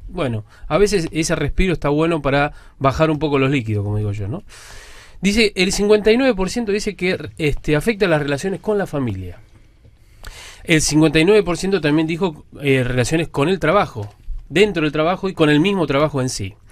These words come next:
El cuarenta y seis por ciento con los amigos y el treinta y tres por ciento con la pareja. Los mismos encuestados dijeron que hay más agresividad en la calle,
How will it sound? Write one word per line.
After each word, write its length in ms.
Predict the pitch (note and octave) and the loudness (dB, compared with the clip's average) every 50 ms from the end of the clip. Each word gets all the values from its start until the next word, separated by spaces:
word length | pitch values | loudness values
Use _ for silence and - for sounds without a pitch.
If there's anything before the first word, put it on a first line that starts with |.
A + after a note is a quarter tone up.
| - - - - - - - - - _ _ - - - - | -20 -20 -20 -20 -20 -20 -20 -20 -20 _ _ -20 -20 -14 0
El 520 | - D#3 D3 C#3+ C#3+ C#3+ C#3+ C#3 C#3 C3+ C3 | 4 6 6 8 6 6 4 4 2 2 2
cuarenta 260 | - E3 D#3+ D#3 D3+ | 4 4 4 4 4
y 60 | D#3 C#3+ | 2 0
seis 160 | E3+ F#3 E3 | 0 -2 0
por 160 | - D#3+ D3+ | 0 -2 0
ciento 320 | - - E3+ E3+ E3 D#3 | 0 0 0 0 0 0
con 100 | C#3 C#3+ | 0 0
los 140 | C#3+ C#3 D3+ | 0 0 -2
amigos 480 | E3 F#3+ A#3 A#3+ A#3+ A#3+ A#3 - - - - | -2 -2 -2 -2 -2 -4 -6 -8 -12 -12 -2
y 120 | D#3 D3+ | 0 0
el 80 | D#3 D3 | 2 2
treinta 220 | D#3+ D#3 D3 D3+ | 0 0 0 0
y 40 | D3+ | 0
tres 160 | E3+ G3+ - | 0 -2 0
por 160 | - E3 C#3 | 0 -2 -4
ciento 240 | - E3 F3+ E3+ D3 | -4 -4 -2 -2 -2
con 100 | C3 B2+ | 0 -2
la 60 | A#2+ | -2
pareja. 480 | G#2+ A2+ G2 F2+ E2+ - - - - - - - _ _ - - - - - - - - - - - - _ _ - - - - | -2 -4 -6 -6 -10 -14 -18 -20 -20 -20 -20 -20 _ _ -20 -20 -20 -20 -20 -20 -20 -20 -20 -20 -20 -20 _ _ -20 -20 -8 0
Los 200 | - D#3+ E3 F#3 | 2 4 4 4
mismos 280 | A#3 C#4 C4+ C4 G#3 - | 6 4 4 4 4 2
encuestados 800 | E3+ D#3 D3+ D#3 D3 - C#3 A#2+ G#2+ G#2 G#2+ A2 A#2 - - - - | 2 2 2 0 0 2 0 0 0 0 -2 -4 -4 -8 -12 -18 -12
dijeron 340 | - D3 C#3+ F3+ F#3+ F#3+ F3 | -10 -6 -4 -2 -2 -2 -2
que 100 | - F3+ | -2 -2
hay 100 | F#3 F#3 | -2 2
más 260 | F#3+ A3 A3 G3+ - | 2 2 2 2 0
agresividad 680 | F3+ D#3+ D3+ D3 C3+ - - C#3+ C3+ C#3+ D#3+ F3+ F3 E3 | 0 0 0 0 0 0 -2 -2 0 0 0 0 -2 0
en 80 | D3+ | 0
la 120 | C#3+ C3+ C3+ | -2 -2 -2
calle, 420 | - A#2+ A2 G#2 G#2 A2 C#3 | -2 -2 -2 -2 -4 -6 -6